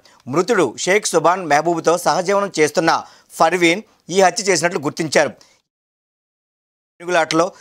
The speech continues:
సుబాన్ తలకు తీవ్రంగా గాయాలు అయ్యాయి. రక్తస్రావం అయ్యిందని గుర్తు చేశారు. భయంతో ఇంటికి తాళాలు వేసి నిందితురాలు పరారైందని చెప్పారు. పది రోజుల తర్వాత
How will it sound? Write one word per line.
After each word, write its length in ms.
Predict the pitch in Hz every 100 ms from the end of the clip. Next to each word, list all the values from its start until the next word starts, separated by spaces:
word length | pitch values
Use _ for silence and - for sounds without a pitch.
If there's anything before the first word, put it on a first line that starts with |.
| _
సుబాన్ 420 | - 190 196 247 226
తలకు 400 | 165 170 160 113 -
తీవ్రంగా 380 | 165 190 185 180
గాయాలు 520 | 147 151 165 151 110 -
అయ్యాయి. 320 | 139 156 190 - _ _ _ 156
రక్తస్రావం 420 | 175 214 190 185
అయ్యిందని 500 | 160 165 175 151 117
గుర్తు 200 | 135 156
చేశారు. 340 | 160 156 175 135 - - _
భయంతో 560 | 120 170 226 190 190 202
ఇంటికి 340 | 151 160 185
తాళాలు 380 | 180 147 170 180
వేసి 300 | 151 143 180
నిందితురాలు 640 | 151 156 175 170 165 135 101 165
పరారైందని 640 | 160 175 165 160 156 107 -
చెప్పారు. 300 | 147 165 143 107 - _ -
పది 180 | 175 185
రోజుల 220 | 208 226
తర్వాత 560 | 170 156 160 160 160